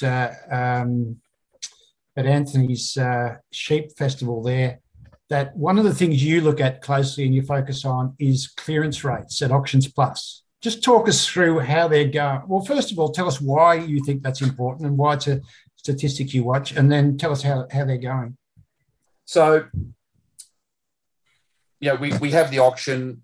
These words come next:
Speaker 2: whether it's a sale yard, you know, auction system or Auctions Plus,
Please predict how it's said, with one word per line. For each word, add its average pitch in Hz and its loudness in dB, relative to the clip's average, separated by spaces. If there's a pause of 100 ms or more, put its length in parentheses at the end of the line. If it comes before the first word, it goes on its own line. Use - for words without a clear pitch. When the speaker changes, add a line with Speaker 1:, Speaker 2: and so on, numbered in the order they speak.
Speaker 2:
whether 131 0
it's 120 -2
a - -12
sale 127 2
yard, 127 0 (280)
you 113 -12
know, 117 -8 (160)
auction 127 -2
system 120 -8
or 113 0
Auctions 117 -8
Plus, 117 -2